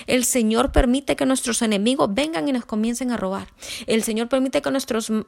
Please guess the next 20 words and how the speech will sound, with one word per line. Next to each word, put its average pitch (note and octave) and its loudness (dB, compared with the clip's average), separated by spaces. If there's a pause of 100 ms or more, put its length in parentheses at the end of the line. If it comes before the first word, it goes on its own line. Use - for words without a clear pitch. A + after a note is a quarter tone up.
enemigos A3 0
vengan D4 -2
y B3 -4
comiencen A3 -2
a B3 2
atacarnos A#3+ -2
por - 6
todas A3 -2
partes. - -4 (800)
Entonces, B3+ 4 (340)
eh, A3 2
¿qué C4+ 0
es C4 4
lo C#4 2
que C4+ 2
sucede? G3 2 (400)
Nosotros C#4 4
estamos B3+ -2
infringiendo G#3+ 0
el G#3+ 2